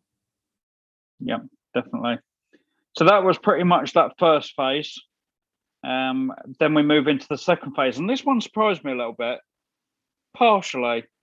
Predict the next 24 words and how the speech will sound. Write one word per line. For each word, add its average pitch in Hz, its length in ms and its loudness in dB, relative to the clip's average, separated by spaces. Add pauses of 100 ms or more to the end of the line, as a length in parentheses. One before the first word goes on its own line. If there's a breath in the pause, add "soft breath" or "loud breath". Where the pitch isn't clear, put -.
when 151 120 -4
I 143 80 0
th-, - 240 -6
sat 170 220 -2
and 143 100 -14
thought 151 240 -2
about 117 320 -6
it. 92 160 -10
It, 123 180 -14 (540)
it 110 120 -10
changed 151 260 2
my 143 100 4
mind 139 260 4
a 131 60 4
little 143 200 4
bit. 120 260 -2
But 131 140 -8
this 151 220 -2
is 151 120 -4
a, 156 260 2
a - 60 -8
complete 147 480 -4
refurb 147 520 2
of, 127 160 0